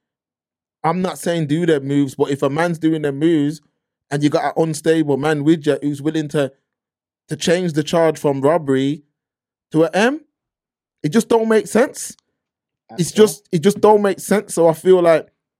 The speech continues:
Speaker 1: the police are gonna catch, are gonna catch a lot of people. Because it come in, like, certain man, it's like they got a spidey sense, Stephen, for certain watches, you know.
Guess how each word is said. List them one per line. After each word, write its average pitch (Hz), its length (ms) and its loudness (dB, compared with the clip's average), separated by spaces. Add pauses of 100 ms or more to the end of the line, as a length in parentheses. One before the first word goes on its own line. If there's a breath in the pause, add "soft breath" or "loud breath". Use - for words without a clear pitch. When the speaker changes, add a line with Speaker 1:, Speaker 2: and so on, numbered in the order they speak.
(240)
Speaker 1:
the 143 100 -2
police 175 460 0
are 175 60 2
gonna 165 160 -2
catch, - 320 -6 (140)
are 143 80 -4
gonna 147 200 -2
catch - 640 -8 (600)
a 139 60 -2
lot 151 320 2
of 139 160 -2
people. 170 540 0 (520)
Because 147 260 0
it 165 120 0
come 180 220 2
in, 170 160 -2
like, 151 240 2
certain 165 500 0
man, 151 340 0 (880)
it's 147 160 -4
like 208 180 2
they 208 100 0
got - 160 -2
a 151 40 -6
spidey 185 540 2
sense, 180 320 -2
Stephen, 156 420 -2
for 143 120 -8
certain 139 420 0
watches, 127 440 -4
you 117 60 -6
know. 95 180 -10